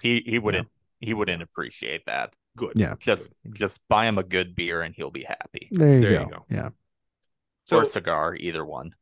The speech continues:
Speaker 2: Okay, well, you know.
Speaker 3: <laughs> Um, the, the, the thing is, um, Jesse Ventura has this career-ending condition of blood clots in his lungs. Um, and th-,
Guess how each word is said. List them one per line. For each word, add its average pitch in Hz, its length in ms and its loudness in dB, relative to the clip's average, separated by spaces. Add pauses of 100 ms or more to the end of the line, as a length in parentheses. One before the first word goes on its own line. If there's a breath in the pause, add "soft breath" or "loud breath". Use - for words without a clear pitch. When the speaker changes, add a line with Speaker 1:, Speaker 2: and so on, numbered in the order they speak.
(140)
Speaker 2:
Okay, 151 320 4
well, 120 360 2
you 107 100 2
know. 87 180 -2
Speaker 3:
<laughs> - 840 -18
Um, 117 460 -2 (140)
the, 135 180 0
the, 147 260 -6
the 143 160 -8
thing 185 220 -2
is, 131 280 -4 (140)
um, 107 540 -4 (1120)
Jesse 135 300 -2
Ventura 127 360 0
has 104 440 -6
this 107 160 -8
career-ending 107 680 -2
condition 87 640 -8
of 85 180 -8
blood 90 280 -6
clots 87 400 -8
in 92 80 -10
his 82 160 -12
lungs. 76 500 -16 (200)
Um, 87 520 -8 (640)
and 95 540 -6 (100)
th-, 92 120 -14